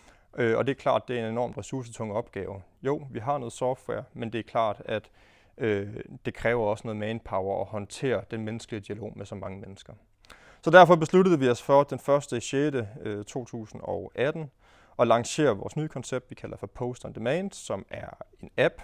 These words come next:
hvor vi har et community af mikroinfluenter. Og til dem kan vi pushe kampagnebudskaber. Det kunne for eksempel være at gå ned i din lokale seven eleven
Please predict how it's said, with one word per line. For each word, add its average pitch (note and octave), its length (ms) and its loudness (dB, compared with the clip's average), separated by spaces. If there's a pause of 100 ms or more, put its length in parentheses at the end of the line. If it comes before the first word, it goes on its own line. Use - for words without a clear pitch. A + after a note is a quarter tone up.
hvor A2 260 -4
vi G#2+ 100 -10
har A#2+ 200 -4
et - 80 -14
community A#2 500 -10
af G#2 100 -8
mikroinfluenter. - 680 -14 (880)
Og D#3+ 120 2
til D#3+ 120 0
dem G3+ 160 6
kan D3+ 260 4
vi C3+ 80 0
pushe F3+ 420 -2
kampagnebudskaber. B2 1040 -4 (800)
Det D#3+ 100 2
kunne C3 200 -4
for A2+ 120 -4
eksempel G#2+ 380 -6
være A2 160 2
at A2+ 100 -4
gå C3 80 -4
ned D3 180 2
i A2+ 120 -8
din G2+ 180 -8
lokale A2 340 -6
seven G2+ 260 -6
eleven C#3 420 -4